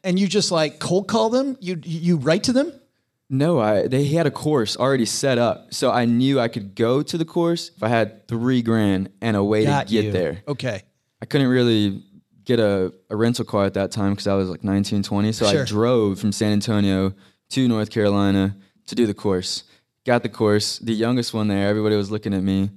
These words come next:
Speaker 2: I learned. I was in the front, got all my notes, came back home.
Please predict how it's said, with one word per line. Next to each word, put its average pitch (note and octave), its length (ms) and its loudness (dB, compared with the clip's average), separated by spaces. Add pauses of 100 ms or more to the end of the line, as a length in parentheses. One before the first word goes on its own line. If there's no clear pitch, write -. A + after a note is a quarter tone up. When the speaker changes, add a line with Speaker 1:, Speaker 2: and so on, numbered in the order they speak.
(800)
Speaker 2:
I G#2 120 0
learned. C3+ 380 0
I A2 60 0
was C3 140 -2
in B2+ 60 0
the A#2+ 60 -4
front, C3+ 280 -2 (360)
got A2+ 140 0
all B2+ 80 2
my C3 160 2
notes, C3+ 340 0 (280)
came B2 160 2
back B2 160 2
home. B2+ 240 2